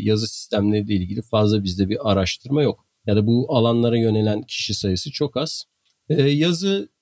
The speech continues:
işte hafıza ile ilgili bir konu. İnsanın işte bir şeyleri biz aklımızda çok uzun süre tutamıyoruz. Ne zaman ortaya çıkıyor bu? İşte milattan önce üç bin beş yüzlerde bildiğimiz ilk yazı sistemi,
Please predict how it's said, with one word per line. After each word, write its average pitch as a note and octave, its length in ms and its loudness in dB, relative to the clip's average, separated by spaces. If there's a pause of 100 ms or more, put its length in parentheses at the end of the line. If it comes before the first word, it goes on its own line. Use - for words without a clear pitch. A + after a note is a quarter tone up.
(120)
işte - 200 -4
hafıza E3+ 560 0
ile E3+ 140 0
ilgili F#2 320 -2
bir F2 100 -6
konu. B2 240 -2
İnsanın C#3 500 0
işte C3+ 460 -4
bir B2 200 -2
şeyleri A2+ 680 -2
biz - 420 -10
aklımızda A2+ 480 0
çok B2+ 280 -4
uzun B2 260 2
süre A#2 320 -2
tutamıyoruz. A#2+ 760 -2 (360)
Ne E3 180 2
zaman G#2+ 340 2
ortaya F2+ 400 -2
çıkıyor F2+ 360 -2
bu? D3+ 220 -2
İşte C#3 240 -2
milattan C3 560 2
önce F#2 220 0
üç - 200 -4
bin B2 200 2
beş C3 280 -2
yüzlerde E2+ 500 -2
bildiğimiz A#2 420 2
ilk A#2+ 160 -4
yazı G2+ 180 0
sistemi, G#2+ 500 -4